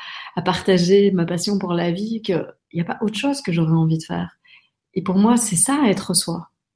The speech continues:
C'est quand on a cette passion qui, qui, qui est là, quand on a ce feu qui brûle et qu'on se dit, en fait, euh, quoi que je vive dans ma vie, j'ai pas envie de faire autre chose.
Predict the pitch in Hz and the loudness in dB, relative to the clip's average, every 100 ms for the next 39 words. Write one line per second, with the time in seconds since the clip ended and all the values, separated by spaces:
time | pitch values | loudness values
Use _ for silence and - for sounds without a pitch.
0 | _ - - - 190 180 - 180 180 - | _ -8 -8 0 0 0 0 2 2 -2
1 | 175 - 190 190 226 226 220 185 170 165 | -4 -2 -2 0 0 -2 -2 -2 0 -2
2 | - - - - 170 165 220 254 240 185 | -6 -14 -14 -2 2 4 4 2 0 0
3 | 165 170 170 165 - - 233 - 175 175 | 2 0 -2 -8 -8 -4 -4 -2 -2 2
4 | 233 233 190 175 170 175 226 - - - | 2 2 2 2 0 -2 -4 -8 -20 -20
5 | _ _ 147 - 226 220 165 160 160 - | _ _ -12 -2 -2 0 0 0 -6 -20
6 | _ - 254 269 269 - 196 175 170 _ | _ -2 0 0 -2 2 2 2 -2 _
7 | _ - 170 170 196 180 170 160 190 254 | _ -6 -2 0 2 2 4 4 2 0
8 | 160 147 _ - 302 - 190 160 160 160 | -2 -2 _ -6 -6 -2 -2 0 -4 -6
9 | 160 165 - 190 185 | -4 -4 -6 -8 -10